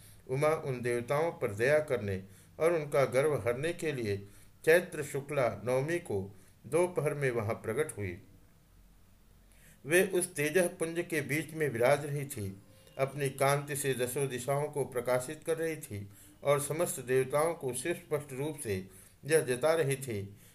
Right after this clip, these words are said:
कि मैं साक्षात परब्रह्म परमात्मा ही हूँ। वे चार हाथों में क्रमशः वर, पाश, अंकुश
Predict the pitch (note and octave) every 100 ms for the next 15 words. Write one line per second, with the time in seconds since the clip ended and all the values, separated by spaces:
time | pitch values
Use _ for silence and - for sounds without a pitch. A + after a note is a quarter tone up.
0 | - - C3+ C#3 D3+ D#3 A#2+ A#2 - C3+
1 | C#3+ C#3+ A#2 C#3 C3 C3+ C3+ A#2+ G2+ G2
2 | G2+ D3 D#3 A#2 G2+ F#2+ - - - -
3 | - B2+ C#3+ C#3+ C#3 D3 C#3 B2+ B2+ -
4 | C#3 B2+ - B2 B2+ C#3 C3 C#3 - -
5 | - - B2+ D3 D#3+ - A#2+ B2+ B2+ -
6 | - B2 B2+ D3+ D#3